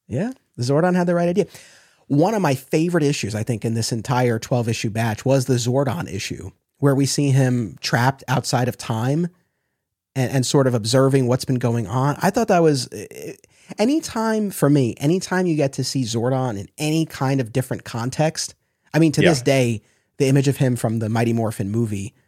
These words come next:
Speaker 1: you know, laying out there after his tube has been shattered. I mean, I, I can never get that out of my mind. That was mind-blowing as a kid after watching the show and then going to the movie and seeing him lying there. It was like, "Oh my God."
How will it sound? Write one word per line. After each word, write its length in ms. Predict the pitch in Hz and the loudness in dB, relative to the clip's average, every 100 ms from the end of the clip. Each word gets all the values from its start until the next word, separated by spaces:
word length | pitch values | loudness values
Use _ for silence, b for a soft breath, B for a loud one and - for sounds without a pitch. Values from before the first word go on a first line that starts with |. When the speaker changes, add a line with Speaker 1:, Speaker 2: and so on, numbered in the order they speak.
| _ | _
Speaker 1:
you 80 | - | -8
know, 100 | 101 | -6
laying 360 | 104 117 120 110 | -2 0 0 0
out 220 | 107 120 | -2 -2
there 400 | 107 101 98 120 | -4 -4 -6 -6
after 460 | 117 107 - 107 104 | -4 -4 -4 -4 -2
his 300 | 104 107 - | -2 -4 -4
tube 280 | - 127 120 | -2 -2 -2
has 140 | 107 | -4
been 140 | 104 | -6
shattered. 480 | 92 - 117 117 85 | -6 -2 -2 -2 -6
I 60 | 98 | -8
mean, 140 | 110 | -6
I, 140 | 98 117 - | -6 -8 -8
I 80 | 123 | -10
can 180 | - 123 | -4 0
never 220 | 131 127 | 2 0
get 180 | 113 117 | -2 -4
that 100 | 110 | -4
out 140 | 110 | -4
of 80 | 110 | -6
my 140 | 104 | -6
mind. 200 | 110 113 | -4 0
That 40 | 147 | 2
was 120 | 135 | 2
mind-blowing 680 | 127 131 143 123 110 107 107 | 2 0 0 0 -2 -4 -6
as 100 | 107 | -10
a 60 | |
kid 240 | 104 - 98 | -6 -2 -2
after 180 | 98 113 | -2 0
watching 360 | 120 123 123 | 2 2 0
the 80 | 107 | -4
show 400 | - 123 120 110 b b b | -2 0 0 -2 b b b
and 100 | 131 | 0
then 80 | 127 | 2
going 260 | 120 131 | 2 2
to 60 | 120 | 0
the 100 | 107 | -2
movie 340 | 110 139 127 | 2 2 2
and 120 | 104 - | -2 -2
seeing 240 | 143 135 | 2 2
him 120 | 104 | 2
lying 380 | 104 107 143 123 | -2 -2 0 0
there. 100 | - | -4
It 40 | |
was 80 | - | -12
like, 80 | - | -6
"Oh 120 | 180 | -4
my 140 | 165 - | -4 -4
God." 320 | 127 123 | -4 -4